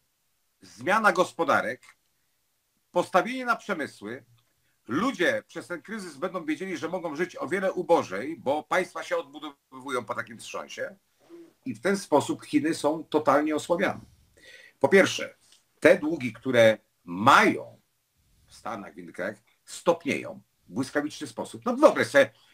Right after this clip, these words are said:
masz dolary i uważaj, dolar spada momentalnie. Prawie nic nie jest wart. To ty w tym momencie tracisz pieniądze.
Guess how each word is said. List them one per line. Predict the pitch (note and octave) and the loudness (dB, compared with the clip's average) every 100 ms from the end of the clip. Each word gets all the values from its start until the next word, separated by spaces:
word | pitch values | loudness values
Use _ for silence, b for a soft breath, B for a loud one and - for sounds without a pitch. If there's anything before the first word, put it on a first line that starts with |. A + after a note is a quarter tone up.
| - | 2
masz | F3+ C4 F3+ | 4 4 2
dolary | D#3+ E2+ B1+ - _ _ _ _ - | -4 -4 -8 -18 _ _ _ _ -14
i | |
uważaj, | C4 C#4+ D4 D4 | -10 -8 -8 -6
dolar | G3+ C#4 B3+ G3+ | 0 2 0 -4
spada | - B3+ G3+ - - _ | -4 2 2 0 -14 _
momentalnie. | D#3 G#3+ A#3+ B3 F3 G#2 C#2+ A1+ _ _ _ _ _ _ _ _ _ _ - | -12 -10 -6 -2 -2 -4 -18 -20 _ _ _ _ _ _ _ _ _ _ -8
Prawie | C#4+ C#4 C4 | -6 -6 -8
nic | G3+ - | -14 -12
nie | |
jest | A#3 F3 | -12 -6
wart. | E3+ G2 - _ _ _ _ _ _ _ _ _ _ _ _ | -6 -6 -12 _ _ _ _ _ _ _ _ _ _ _ _
To | - | -14
ty | - F#3+ | -10 -10
w | |
tym | - F3+ | -10 -10
momencie | C#3+ C3 B2+ | -8 -10 -10
tracisz | E3 B2+ G2 - - - | -6 -4 -4 -6 -16 -12
pieniądze. | G#3 A#3 D3+ - | -8 -2 -4 -4